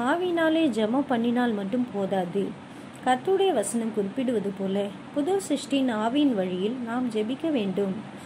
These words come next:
இந்த புது சிருஷ்டியின் தேவைதான் நமது பார்வையிலும்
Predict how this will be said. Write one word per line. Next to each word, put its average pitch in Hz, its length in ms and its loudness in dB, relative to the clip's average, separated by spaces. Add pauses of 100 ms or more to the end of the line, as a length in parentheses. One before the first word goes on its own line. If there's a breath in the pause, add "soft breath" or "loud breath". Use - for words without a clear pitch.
(280 loud breath)
இந்த 330 240 2
புது 277 320 0
சிருஷ்டியின் 320 460 0
தேவைதான் 214 600 2
நமது 254 400 0
பார்வையிலும் 202 640 2